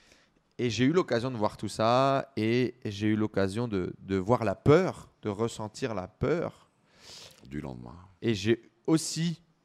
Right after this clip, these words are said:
Speaker 1: vu l'action, la ténacité, la remise au travail, sa capacité à se réinventer.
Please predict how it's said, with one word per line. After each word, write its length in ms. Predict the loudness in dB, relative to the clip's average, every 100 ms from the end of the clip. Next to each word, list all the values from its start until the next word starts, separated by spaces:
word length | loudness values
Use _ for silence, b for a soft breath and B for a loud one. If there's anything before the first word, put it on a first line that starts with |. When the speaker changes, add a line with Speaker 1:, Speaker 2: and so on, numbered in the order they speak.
| -10
Speaker 1:
vu 540 | -4 -2 -2 -6 -10 _ _ _ _ _ _ _ _ _ -4
l'action, 480 | -4 -4 -4 -2 -2
la 120 | -2
ténacité, 1000 | -2 -4 -4 -6 -6 0 0 2 2 2
la 100 | 0
remise 380 | 0 0 -2 -6
au 60 |
travail, 920 | -6 0 2 6 6 8 6 6 4 -2 b b b b
sa 140 | -8 -4
capacité 540 | -2 -2 -2 -2 0
à 60 | -2
se 100 | -2
réinventer. 800 | 0 2 2 0 0 -2 -2